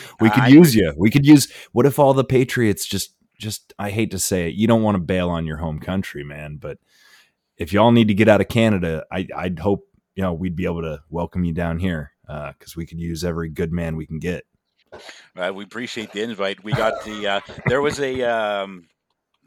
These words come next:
Speaker 2: uh, senator, I believe, from New Mexico. Did you see
Speaker 1: Uh-huh.
Speaker 2: about that? That offered the, uh, uh, asylum from the Canadian government to move to New
Speaker 1: No
Speaker 2: Mexico.
Speaker 1: way.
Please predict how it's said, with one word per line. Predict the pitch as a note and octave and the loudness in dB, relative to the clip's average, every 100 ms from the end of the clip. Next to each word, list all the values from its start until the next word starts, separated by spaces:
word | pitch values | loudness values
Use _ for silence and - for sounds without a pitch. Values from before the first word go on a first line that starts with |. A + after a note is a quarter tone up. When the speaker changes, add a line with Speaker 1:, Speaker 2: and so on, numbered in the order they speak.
| - E2 | -20 _
Speaker 2:
uh, | E2+ E2+ E2 - | -20 -20 -20 -16
senator, | - - C3+ D3 F#3 | -12 -10 -12 -12 -10
I | D#3+ | -10
believe, | C3+ C3+ D#3+ G#3+ | -10 -12 -14 -16
from | - C3 A#2 | -14 -12 -10
New | A2 A2+ | -12 -10
Mexico. | A#2 - - F3 G3 G3 _ _ _ _ _ | -12 -12 -14 -12 -14 -16 _ _ _ _ _
Did | F#2+ | -16
you | G2 | -10
see | D#2+ | -8
Speaker 1:
Uh-huh. | E2 | -8
Speaker 2:
about | B2 - | -10 -10
that? | C#3 D3 | -12 -10
That | G2+ G#2 | -8 -6
offered | A2 - G2+ | -6 -8 -14
the, | G2+ G#2 | -14 -6
uh, | G#2+ G2 F2+ E2+ _ _ _ F2+ | -4 -4 -6 -10 _ _ _ -12
uh, | F#2 F2 E2+ D#2+ E2 - | -8 -6 -8 -10 -12 -14
asylum | - A2 G#2+ B2+ C#3 _ - | -8 -2 0 -2 -6 _ -14
from | G2+ | -12
the | F#2+ | -12
Canadian | G#2 G#2 G2+ | -12 -12 -6
government | G#2 A#2 C3 - _ _ - | -6 -6 -10 -12 _ _ -16
to | |
move | G2 G2+ | -14 -12
to | G2+ | -12
New | G2 | -8
Speaker 1:
No | |
Speaker 2:
Mexico. | G2+ F#2 F2 F2 E2+ | -2 0 0 -2 -4
Speaker 1:
way. | D#2+ | -6